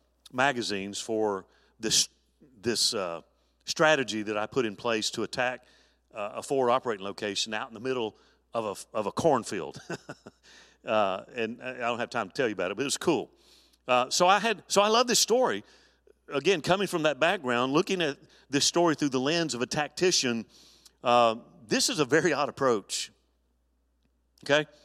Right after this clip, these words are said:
I mean, that, that, that's all I can say. When you look at the plan, that's a really peculiar plan to attack a city with two walls <laughs> that reach to the,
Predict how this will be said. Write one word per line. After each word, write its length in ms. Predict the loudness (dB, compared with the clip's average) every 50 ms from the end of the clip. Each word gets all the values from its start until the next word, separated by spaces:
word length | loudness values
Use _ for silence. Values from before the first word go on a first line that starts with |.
| -20 _ _ _ _ _ _ _ _ -2
I 40 | 2
mean, 100 | 2 2
that, 140 | 2 2 2
that, 180 | 0 2 2
that's 160 | 2 2 4 4
all 160 | 6 6 6
I 60 | 4
can 120 | 4 2
say. 220 | 2 2 2 2 2
When 140 | 0 0 -2
you 100 | 0 2
look 240 | 2 2 2 2
at 100 | 0 -2
the 80 | -2 -2
plan, 640 | -2 -2 -2 0 0 0 0 0 -2 -2 -4 -8 -14 _ _ _ _ _ _ _ _ _ _ _ _ _ -20 -2
that's 240 | 0 2 2 2 2
a 100 | 0 0
really 300 | 4 4 4 6 6 4
peculiar 560 | 2 -2 -6 -4 0 4 4 4 4 4 0
plan 560 | -4 -4 -4 -4 -2 0 0 0 0 -2 -4 -8 -14 -20 _ _ _ _ _
to 100 | 2 2
attack 320 | 2 2 2 0 0 0 0
a 60 | 0
city 280 | 2 2 2 2 2
with 140 | 0 0 -2
two 180 | -2 -4 -4 0
walls 640 | 0 2 2 4 2 2 0 0 -2 -4 -4 -4 -8 -12 -12 -14 -18 -20 _
<laughs> 360 | _ -20 -20 -20 -20 _ _
that 180 | 0 0 2 4
reach 240 | 4 2 2 2 -2
to 100 | 0 0
the, 280 | -2 -2 -4 -8 -12